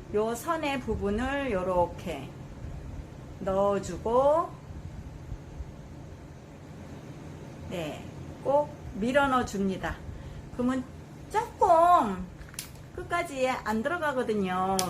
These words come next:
그런 경우를 위해서 요걸로 살짝 요렇게 한 다음에 바깥쪽으로 빼주면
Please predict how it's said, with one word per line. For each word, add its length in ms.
그런 340
경우를 560
위해서 600
요걸로 720
살짝 680
요렇게 560
한 200
다음에 800
바깥쪽으로 840
빼주면 680